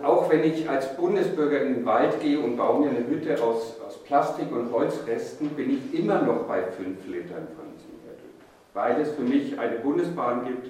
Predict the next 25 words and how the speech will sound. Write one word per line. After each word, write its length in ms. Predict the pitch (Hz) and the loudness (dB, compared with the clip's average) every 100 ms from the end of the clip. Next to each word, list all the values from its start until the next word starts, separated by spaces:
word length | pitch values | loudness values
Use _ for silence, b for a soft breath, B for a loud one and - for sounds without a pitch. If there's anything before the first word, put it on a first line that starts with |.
| - B B B B _ | -16 B B B B _
weil 260 | - - | 0 4
ich 140 | 285 - | 2 2
einen 260 | 247 - | 0 0
Brief 240 | - - 147 | -2 -2 2
in 80 | |
den 140 | 127 117 | 2 2
Briefkasten 520 | 170 160 151 143 147 | -2 -2 0 0 -2
schmeißen 540 | - 135 123 135 143 | -4 -2 -2 -2 -4
kann, 260 | 139 123 127 | -4 -4 -2
wenn 160 | 117 117 | -2 -2
ich 180 | - - | -4 -6
krank 260 | 117 143 | -4 -2
werde, 200 | 147 131 - | -2 -4 -4
gibt's 220 | - - | -10 -12
ein 160 | - - | -14 -8
Krankenhaus, 540 | - 151 151 139 139 | -4 -2 -2 -2 -4
was 140 | 135 120 | -8 -8
mich, 80 | 110 | -8
weil 340 | 113 - 117 | -6 -4 -4
es 100 | - | -4
eine 120 | - 120 | -6 -6
Grundversorgung 920 | 127 151 - 160 - 170 131 143 - | -2 -2 0 -4 -2 -2 0 -2 -4
gibt. 260 | 160 165 B B B B B - | -8 -10 B B B B B -12
Das 160 | 151 | -6
hat, 320 | - 127 120 | -4 -4 -6